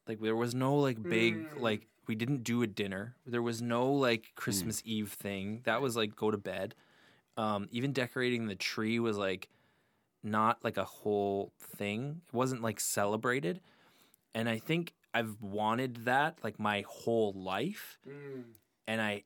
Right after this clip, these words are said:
Speaker 1: I had it for a little bit there before we had kids.
Speaker 2: Right.
Speaker 3: Mm.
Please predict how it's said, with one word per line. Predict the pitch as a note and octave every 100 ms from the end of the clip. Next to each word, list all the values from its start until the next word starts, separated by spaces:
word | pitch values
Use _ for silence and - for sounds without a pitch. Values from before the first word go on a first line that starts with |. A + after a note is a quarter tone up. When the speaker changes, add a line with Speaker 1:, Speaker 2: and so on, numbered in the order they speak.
| -
Speaker 1:
I | G2+
had | F#2+ - C#3+ C#3+ G2+
it | G#2 -
for | - G2+
a |
little | G2 G#2+ B2
bit | C3 C3+ D3
there | D3+ D3+
before | A#2+ - G#2+ - - A#2 A#2 A#2+ A2
we | A2 G#2
had | - G2 F#2+ -
kids. | G#2+ F2+ - - - _ -
Speaker 2:
Right. | F#2
Speaker 3:
Mm. | F2+